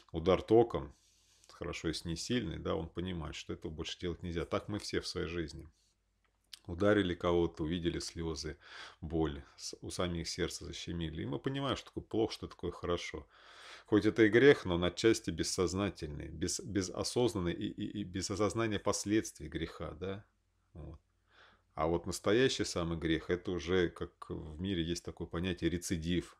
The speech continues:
когда ты вторично или троично сознательно совершаешь зло, зная все последствия, х-, плохие последствия, злые последствия своего поступка злого,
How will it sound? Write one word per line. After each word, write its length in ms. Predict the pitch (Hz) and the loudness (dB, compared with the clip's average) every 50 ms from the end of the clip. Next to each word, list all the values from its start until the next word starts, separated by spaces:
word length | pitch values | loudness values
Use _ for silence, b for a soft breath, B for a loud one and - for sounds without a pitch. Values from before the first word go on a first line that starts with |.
| _ _ - | _ _ -12
когда 220 | - 78 76 80 80 | -10 -6 -4 -4 -6
ты 300 | - - 80 76 73 - _ - | -4 -4 -4 -4 -4 -6 _ -20
вторично 640 | - - - 98 87 80 95 101 87 - - 82 | -18 -8 0 2 2 2 2 0 0 -4 -6 -8
или 80 | 76 - | -10 -10
троично 540 | - 82 82 85 98 92 - - 85 73 - _ _ _ - | -6 -2 0 0 0 0 -2 -6 -8 -10 -12 _ _ _ -10
сознательно 800 | - - 90 82 - 85 90 98 98 87 - - 76 73 73 71 | -8 -4 -4 -4 -4 -2 -2 -2 -2 -4 -6 -10 -10 -10 -8 -8
совершаешь 760 | - - 80 76 76 71 - - - 90 85 80 80 - - - | -8 -6 -6 -8 -6 -6 -6 -6 -2 -2 -2 -2 -2 -4 -8 -8
зло, 400 | 80 - - 87 87 85 78 76 | -12 -10 -6 -4 -4 -4 -4 -4
зная 640 | - - 90 90 98 101 95 87 76 71 69 - b b b b b | -6 -6 -4 -2 0 2 2 0 0 -4 -6 -8 b b b b b
все 300 | - - - - 90 90 | -12 -10 -4 0 0 -2
последствия, 800 | 85 - 82 82 - - 87 85 85 82 - - 82 80 76 - B B B B B B B _ _ - | 0 -2 -6 -6 -4 -2 0 0 0 0 -4 -8 -8 -8 -8 -8 B B B B B B B _ _ -18
х-, 200 | - - - - | -16 -16 -14 -6
плохие 460 | - 98 90 87 - - 98 95 85 | 0 0 0 0 0 0 -2 -2 -2
последствия, 600 | - 85 82 - - 92 92 85 - - - 82 | -2 -6 -8 -6 -4 -2 -2 -2 -2 -6 -8 -8
злые 500 | - 87 87 95 98 90 82 78 76 - B B B B B B B B B B B - | -6 -4 -4 -2 -2 -2 -2 -4 -6 -10 B B B B B B B B B B B -8
последствия 500 | - 82 - - 95 98 - - - 78 | -6 -6 -4 -2 -2 -2 -2 -4 -8 -8
своего 440 | - - 82 80 80 78 82 90 85 | -8 -6 -4 -4 -4 -2 -2 -4 -4
поступка 600 | - 90 - - - 95 87 - - - - - | -4 -6 -8 -6 -6 -6 -8 -8 -8 -14 -14 -14
злого, 420 | 80 80 78 78 76 73 - | -10 -8 -8 -6 -6 -8 -10